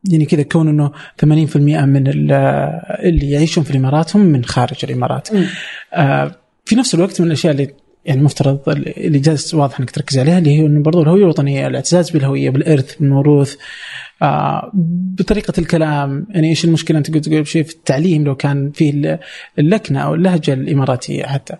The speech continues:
Speaker 1: فواضح إلى هالدرجة يعني فيه الاهتمام. بس إنه يكون مثلًا الكم الكبير هذا، هذا التمازج بين الثقافات، هل ممكن يأثر على الثقافة الإماراتية مثلًا؟ مثال.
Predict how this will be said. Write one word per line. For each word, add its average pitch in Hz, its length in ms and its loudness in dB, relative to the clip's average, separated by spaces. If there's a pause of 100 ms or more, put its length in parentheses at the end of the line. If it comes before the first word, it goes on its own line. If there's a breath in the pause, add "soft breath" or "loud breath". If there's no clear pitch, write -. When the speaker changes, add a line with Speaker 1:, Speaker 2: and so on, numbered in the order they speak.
(340 loud breath)
Speaker 1:
فواضح 220 260 2
إلى 220 140 2
هالدرجة 147 500 -2
يعني 135 240 -2
فيه 147 140 -2
الاهتمام. 135 400 -2 (480 loud breath)
بس - 440 -2 (2000 loud breath)
إنه 202 120 2
يكون 214 340 0
مثلًا 180 500 0
الكم 160 360 2
الكبير 143 360 0
هذا، 180 220 2
هذا 170 260 2 (300)
التمازج 156 920 0
بين 139 160 0
الثقافات، 143 560 -2
هل 202 60 0
ممكن 240 260 2
يأثر 165 320 0
على 147 120 0
الثقافة 139 380 -2
الإماراتية 131 520 -2
مثلًا؟ 170 380 2 (840)
مثال. 180 300 0